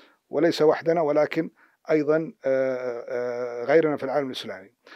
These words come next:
في العالم العربي. هذا نشر في صحيفة الرياض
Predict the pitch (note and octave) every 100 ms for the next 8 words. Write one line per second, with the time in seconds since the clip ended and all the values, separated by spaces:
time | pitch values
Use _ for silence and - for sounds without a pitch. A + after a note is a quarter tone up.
0 | - _ C3 D3+ C#3 B2 G2+ G2 _ _
1 | _ _ _ _ - - - E3+ E3 E3+
2 | E3+ C#3 C3 C#3+ C#3 C#3+ C3 C#3+ G3+